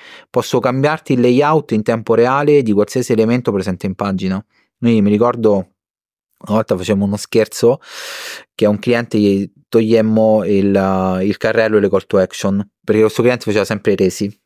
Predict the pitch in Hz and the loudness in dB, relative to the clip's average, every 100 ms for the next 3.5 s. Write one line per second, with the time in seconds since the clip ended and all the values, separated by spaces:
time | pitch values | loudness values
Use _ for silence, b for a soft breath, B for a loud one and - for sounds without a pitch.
0 | - 101 - 101 92 90 104 98 107 101 | -12 -12 -6 -4 -2 -2 0 0 -2 0
1 | 101 92 - 98 101 - 92 - B B | 0 0 0 0 0 -2 -4 -4 B B
2 | B B 180 - 117 123 117 113 120 120 | B B -4 -2 0 2 2 2 2 0
3 | 110 110 104 127 | 2 2 6 4